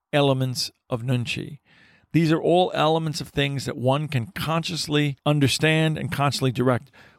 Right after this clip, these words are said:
When I've worked in the past with Dave Young, who is on the cover of our July-August issue, one of the things that Dave works at with people is observational awareness in situations of identifying danger,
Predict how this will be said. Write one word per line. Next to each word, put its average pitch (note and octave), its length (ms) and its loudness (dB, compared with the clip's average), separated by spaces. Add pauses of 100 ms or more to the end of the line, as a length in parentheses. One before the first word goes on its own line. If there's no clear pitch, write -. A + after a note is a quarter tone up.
When C#3+ 160 2
I've C#3+ 180 2
worked F#3+ 280 2
in F3+ 80 -2
the D#3+ 80 0
past D#3+ 440 0 (320)
with C#3 420 -2 (140)
Dave D3+ 340 4
Young, D3 440 2
who C3+ 460 2 (480)
is D3 140 -2
on C#3+ 140 0
the C3+ 60 -2
cover D3+ 420 0
of C3+ 460 2
our C3 680 2
July-August C3+ 840 2
issue, C3+ 440 -2 (160)
one D#3+ 240 4
of G3+ 80 -2
the E3+ 80 2
things E3 300 -2
that B2+ 160 -6
Dave C#3+ 320 0
works D3+ 400 0
at A#2 240 0 (160)
with C3+ 340 2
people C3 380 0
is B2 400 0 (160)
observational C3 800 2
awareness C3+ 560 0 (380)
in C3+ 180 -2
situations C#3+ 760 0
of A#2+ 120 0
identifying A#2 720 -2
danger, C#3+ 640 -2